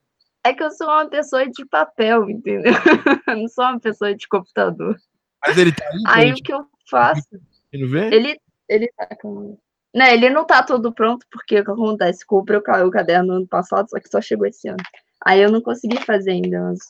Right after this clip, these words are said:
Speaker 1: pra vocês verem mais ou menos, eu faço assim, tipo, aqui, não sei se dá pra ver.
Speaker 2: Ela
Speaker 1: Eu
Speaker 2: criou
Speaker 1: boto,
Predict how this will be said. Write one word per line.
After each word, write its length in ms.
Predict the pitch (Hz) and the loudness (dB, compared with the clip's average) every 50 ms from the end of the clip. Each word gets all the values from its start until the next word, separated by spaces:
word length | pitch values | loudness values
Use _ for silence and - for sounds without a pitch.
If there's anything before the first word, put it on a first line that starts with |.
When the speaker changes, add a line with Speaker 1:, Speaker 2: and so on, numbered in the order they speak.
| _ _ | _ _
Speaker 1:
pra 160 | - 196 180 | -4 -4 -2
vocês 340 | 180 202 202 - 202 190 185 | -2 -4 -6 -6 -8 -6 -2
verem 260 | 185 185 175 180 180 | 0 2 2 2 2
mais 260 | 175 170 160 156 170 | 0 -2 -4 -6 -6
ou 80 | 170 165 | -2 0
menos, 360 | 175 208 220 202 180 185 202 - _ _ _ _ _ _ _ _ _ - | 2 2 2 2 0 -4 -8 -12 _ _ _ _ _ _ _ _ _ -4
eu 120 | - 185 | -2 0
faço 280 | 185 202 196 202 196 214 | 2 2 2 2 2 -2
assim, 400 | 226 - - 190 165 156 180 - _ _ - _ _ _ _ _ _ _ - | -4 -2 -2 -2 -2 -4 -8 -14 _ _ -20 _ _ _ _ _ _ _ -16
tipo, 160 | - - 196 | -4 0 0
aqui, 300 | 190 185 185 - 220 202 | 0 0 0 2 2 2
não 100 | 208 208 | 2 2
sei 140 | 226 226 220 | -2 -4 -6
se 100 | - - | -6 -6
dá 100 | 208 202 | -10 -10
pra 220 | - - 202 185 185 | -4 -2 -2 0 0
ver. 180 | 190 202 254 - - _ _ _ _ _ _ _ _ _ _ _ _ _ _ _ _ _ _ _ _ _ _ _ - | 0 -2 -2 -4 -8 _ _ _ _ _ _ _ _ _ _ _ _ _ _ _ _ _ _ _ _ _ _ _ -2
Speaker 2:
Ela 200 | 117 117 120 127 | 0 2 4 6
Speaker 1:
Eu 80 | 196 196 | 6 6
Speaker 2:
criou 280 | 180 208 202 214 139 | 6 6 4 4 2
Speaker 1:
boto, 80 | 135 135 | 0 -4